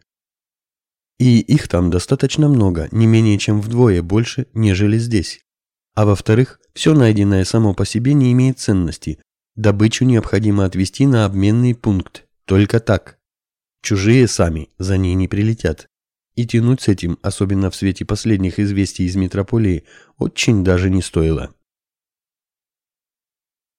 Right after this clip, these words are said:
На новом месте службы Хас Станар познакомился с одной очень интересной самкой, молодой и амбициозной,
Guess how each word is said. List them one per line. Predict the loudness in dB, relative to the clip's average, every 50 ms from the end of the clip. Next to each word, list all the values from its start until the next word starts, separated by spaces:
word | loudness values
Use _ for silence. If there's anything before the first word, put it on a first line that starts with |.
| _ _ -2
На | 0 2
новом | 2 4 4 4 4 4
месте | 4 4 2 0 -2 -4
службы | -2 0 0 0 0 0 -2 -4
Хас | -2 0 0 0 0 -2
Станар | -6 -6 -2 0 2 2 2 2 0 -2
познакомился | -2 -2 0 2 0 0 0 0 0 0 0 0 0 -2
с | -2 -2
одной | -2 -2 0 0 0 0
очень | 0 0 0 0 0
интересной | 0 0 -2 0 0 0 0 0 0 -2 -2
самкой, | -2 0 -2 -2 -2 -2 -4 -6 -8 -8 -10 _ _ -20 -14 _
молодой | 0 2 2 2 2 2 2 2 2 2
и | 0 0 0 2
амбициозной, | 2 2 0 -2 -2 -2 0 0 2 0 0 -2 -4 -6 -6